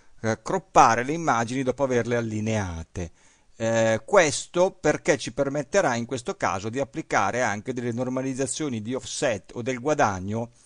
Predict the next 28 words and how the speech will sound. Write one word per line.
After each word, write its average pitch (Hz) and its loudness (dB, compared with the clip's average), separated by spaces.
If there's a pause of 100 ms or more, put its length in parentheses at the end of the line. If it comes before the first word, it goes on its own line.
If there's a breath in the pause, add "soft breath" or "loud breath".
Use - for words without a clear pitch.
(100)
ai 131 -2
singoli, 135 -2
eh, 110 0
canali 120 -2
colori, 95 -6 (380 soft breath)
normalizzazioni 143 0
che 131 -4
non 131 -4
sono 120 -2
possibili 120 -2 (180 soft breath)
se - -2
le 135 0
immagini 110 -2
presentano 110 -4
dei 117 -2
bordi 110 -4 (360 soft breath)
che 127 -8
sono, 107 -4
eh, 98 -2
neri, 98 -4
come 110 -2
accade 101 -2 (260 soft breath)
nelle 113 -4
immagini 113 0
allineate 110 -4
ma 107 -2
non 92 -6
croppate. - -12